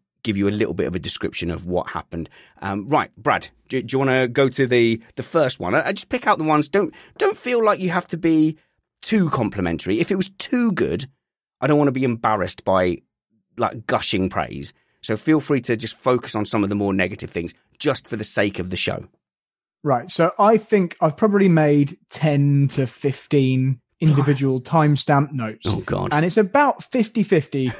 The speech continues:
Speaker 2: the good ones and the bad
Speaker 1: <laughs>
Speaker 2: ones.
Speaker 1: Okay,
Speaker 2: But the
Speaker 1: cool.
Speaker 2: first, the first four are bad.
Speaker 1: Okay.
Speaker 2: So
Speaker 1: Hang on. Well,
Speaker 2: if
Speaker 1: in that case, I'll tell you what, let's do it this way. If we could lump the good ones into kind of one general, what's the kind of things I'm doing right, and then we'll focus on the bad things for the timestamps.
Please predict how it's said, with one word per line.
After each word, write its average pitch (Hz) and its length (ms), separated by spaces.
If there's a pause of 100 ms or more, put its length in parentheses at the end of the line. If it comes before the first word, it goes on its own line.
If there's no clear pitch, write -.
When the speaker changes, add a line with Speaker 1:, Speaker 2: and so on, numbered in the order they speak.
(200)
Speaker 2:
the 156 160
good 143 240
ones 143 240
and 139 120
the 123 40
bad 117 220
Speaker 1:
<laughs> - 80
Speaker 2:
ones. 107 140
Speaker 1:
Okay, 120 120
Speaker 2:
But 180 80
the 175 100
Speaker 1:
cool. - 80
Speaker 2:
first, 220 380
the 202 80
first 196 300
four 160 200
are 143 100
bad. 110 300 (200)
Speaker 1:
Okay. 117 160
Speaker 2:
So 165 340 (140)
Speaker 1:
Hang 190 140
on. 190 60
Well, 220 100
Speaker 2:
if 202 60
Speaker 1:
in 226 80
that 226 120
case, 117 280
I'll 165 80
tell 190 140
you 151 60
what, - 80
let's 180 140
do 185 120
it 151 40
this 120 160
way. 78 180 (220)
If 165 120
we 208 100
could 202 240
lump 110 460 (320)
the 120 220
good 113 300
ones 92 260
into 113 220
kind 107 180
of 101 100
one 110 320
general, 117 760 (160)
what's 151 220
the 143 100
kind 139 440
of 113 80
things 113 240
I'm 107 140
doing 101 260
right, 78 320 (220)
and 104 160
then 104 100
we'll 101 100
focus 101 520
on 90 100
the 87 60
bad 80 320
things 73 360
for - 120
the 73 80
timestamps. - 640